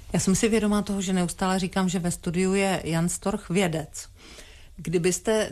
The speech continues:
teď měl opustit biznis a jet čistě po té vědecké linii, co byste dělal?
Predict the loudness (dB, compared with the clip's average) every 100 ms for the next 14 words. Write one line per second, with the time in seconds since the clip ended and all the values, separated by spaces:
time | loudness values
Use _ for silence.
0 | -2 -4 -2 -2 -2 -2 -6 -8 -6 -4
1 | 0 2 2 0 -2 -4 -6 -6 -10 -16
2 | -6 -4 0 -2 -2 -2 0 0 0 0
3 | -2 0 0 2 2 0 -4 -6 -6 -4
4 | -2 -2 -2 -4